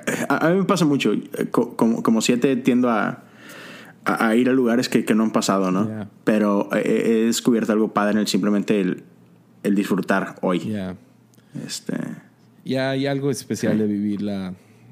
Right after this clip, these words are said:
Speaker 2: ah, la temporada en la que estás, en el año en el que estás. Entonces no, no pienso tan adelante, en diez años. No, no tengo control.
Speaker 1: Sí, es
Speaker 2: Y
Speaker 1: demasiado.
Speaker 2: si me pongo planes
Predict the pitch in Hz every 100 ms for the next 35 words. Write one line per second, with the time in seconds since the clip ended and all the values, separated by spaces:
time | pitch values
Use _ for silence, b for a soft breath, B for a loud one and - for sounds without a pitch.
0 | b - - 101 98 98 - 95 98 98
1 | 98 98 98 - - 107 110 - - -
2 | 95 95 92 92 90 104 - 92 90 101
3 | 104 107 107 107 - - 107 107 - -
4 | 101 - 104 107 104 101 98 - b b
5 | b b b _ 123 127 113 104 104 101
6 | 104 101 95 90 92 85 - _ - -
7 | 104 92 92 95 95 95 98 101 - -
8 | 110 143 143 - 104 98 104 113 101 -
9 | - - - 90 - - _ - - 107
10 | 104 104 117 113 107 110 131 117 113 117
11 | 123 117 - -